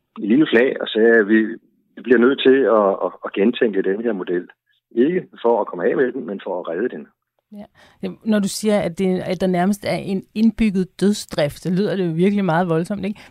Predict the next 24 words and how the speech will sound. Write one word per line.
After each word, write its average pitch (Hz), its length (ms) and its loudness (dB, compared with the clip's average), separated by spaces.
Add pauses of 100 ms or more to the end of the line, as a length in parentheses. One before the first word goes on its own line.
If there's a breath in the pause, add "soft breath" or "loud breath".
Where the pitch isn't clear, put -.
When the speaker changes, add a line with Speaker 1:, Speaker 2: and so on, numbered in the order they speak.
Speaker 2:
Hvad 202 180 0
er 240 60 0
det, 240 160 -4
hvad - 100 -4 (120)
er 254 40 -2
det 277 120 -6
præcis, - 580 -6 (160)
øh, 196 220 0 (380)
du 220 60 -2
mener, 233 400 -2 (100)
at, - 280 -8
at 180 160 -4
problemet 233 540 -4
er? 233 100 -4 (1160 soft breath)
Speaker 1:
Men - 100 -12
problemet 185 460 -2
er, 147 240 2 (240)
at 113 100 -4 (420)
det 120 120 -4
ligger 165 220 -4
i 165 80 -2
modellen, 117 640 -10 (200)
at 104 120 -10
den 110 140 -6